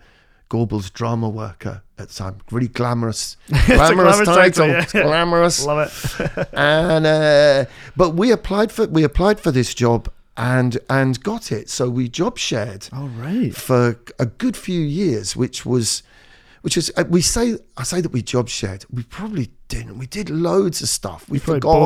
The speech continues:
Speaker 2: both worked
Speaker 1: about
Speaker 2: full time.
Speaker 1: We probably both worked full time and
Speaker 2: Yeah.
Speaker 1: just forgot about that whole job sharing thing. But I actually couldn't. But it was a time when Giles was still then Philip Prowse
Speaker 2: Mm.
Speaker 1: and Robert David MacDonald. I didn't see much of Robert David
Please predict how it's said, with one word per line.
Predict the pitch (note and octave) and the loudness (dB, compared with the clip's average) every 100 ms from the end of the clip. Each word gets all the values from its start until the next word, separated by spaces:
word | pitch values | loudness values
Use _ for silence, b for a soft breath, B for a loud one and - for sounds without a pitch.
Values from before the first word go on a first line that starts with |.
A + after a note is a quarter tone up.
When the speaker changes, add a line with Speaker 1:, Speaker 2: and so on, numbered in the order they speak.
| D#3+ | 4
Speaker 2:
both | C#3 | 2
worked | C3+ | 2
Speaker 1:
about | A#2+ G#2+ | 2 0
Speaker 2:
full | C3 B2+ | -2 -4
time. | A#2+ A#2 F#2+ | -6 -8 -4
Speaker 1:
We | C3 D3+ | 0 2
probably | G3 E3 D3 C3 | 4 2 2 0
both | A#2+ A#2 G#2 | 2 0 0
worked | A2+ G#2+ | -6 -6
full | - G#2+ G#2 | -8 -6 -6
time | G#2+ G#2+ G2+ | -4 -4 -4
and | F#2+ | -8
Speaker 2:
Yeah. | - | -8
Speaker 1:
just | G2 - | -10 -12
forgot | G#2 A#2 | -12 -10
about | - - - | -10 -12 -10
that | G#2 - | -12 -12
whole | A2 G#2 G2+ B B B B B | -14 -14 -18 B B B B B
job | A2 G#2 | -6 -4
sharing | - G#2 G2+ G2 | -6 -6 -6 -10
thing. | G2 G2+ G2 G2 b b b b b b b b b _ _ - A2 | -10 -8 -10 -12 b b b b b b b b b _ _ -14 -2
But | B2+ B2 | -2 0
I | C3+ C3+ | 0 2
actually | C3 - A2+ | 0 -2 -8
couldn't. | A2 - C3+ A2 - | -8 -4 -2 -2 -4
But | B2+ | -4
it | B2 | -2
was | C3+ A2+ | -4 -2
a | A#2 | -2
time | - A#2+ A#2 A2 | 2 2 2 0
when | A2+ A2 | 0 -2
Giles | G2 A#2 A2 A2 G2 | 0 2 2 0 -4
was | A2 | -8
still | - - A2 A2 | -8 -4 -4 -4
then | A2 G#2 | -4 -6
Philip | G2 G#2+ G#2+ - | -6 -8 -8 -8
Prowse | G#2+ G2 G2 F#2+ - - | -6 -6 -6 -8 -14 -16
Speaker 2:
Mm. | B2 G#2 G2+ | -6 -4 -4
Speaker 1:
and | G2+ F#2 b b b b | -6 -12 b b b b
Robert | - G#2 - | -6 -4 -2
David | A2 A2 A#2 G2+ | -2 -2 -4 -8
MacDonald. | A2+ - A2 G#2+ G#2 G2 | -10 -6 -4 -2 -4 -8
I | - | -6
didn't | B2 A2+ | -6 -4
see | - A#2+ | -4 -2
much | A2 A2 A#2 - | 0 0 -2 -4
of | G2+ | -8
Robert | G#2+ G2 - | -8 -8 -8
David | A2 A2+ A2 | -8 -8 -12